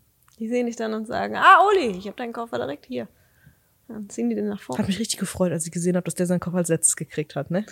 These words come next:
Speaker 2: Boah. <laughs> Da ist mir ein bisschen einer abgegangen dabei, sag ich dir ganz ehrlich, das war für mich ein toller Moment.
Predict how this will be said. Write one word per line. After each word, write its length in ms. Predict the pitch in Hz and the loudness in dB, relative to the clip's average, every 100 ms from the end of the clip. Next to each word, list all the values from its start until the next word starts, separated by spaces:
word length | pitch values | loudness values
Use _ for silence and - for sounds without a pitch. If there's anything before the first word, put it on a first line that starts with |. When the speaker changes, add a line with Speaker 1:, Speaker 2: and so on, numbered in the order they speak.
| - | -4
Speaker 2:
Boah. 140 | 127 135 | -2 -2
<laughs> 40 | - - - - - 294 - 330 - 330 - 381 | -6 -2 6 6 6 -2 -10 -10 -6 -2 0 2
Da 120 | - 208 | 8 10
ist 60 | |
mir 60 | 277 | 12
ein 60 | 247 | 10
bisschen 180 | 247 | 10
einer 240 | 202 214 - | 10 10 10
abgegangen 540 | 175 - 151 160 165 | 6 6 4 6 8
dabei, 360 | - - 160 196 | 8 10 12 12
sag 200 | 226 226 | 12 10
ich 80 | - | 10
dir 140 | 240 | 8
ganz 220 | 226 254 | 10 8
ehrlich, 320 | - 214 247 254 | 10 10 10 8
das 180 | 240 | 8
war 120 | 214 226 | 8 8
für 140 | 233 | 6
mich 320 | 202 247 - | 4 2 2
ein 100 | 220 | -2
toller 280 | - 202 190 | 4 6 6
Moment. 480 | 175 151 147 170 | 4 2 2 2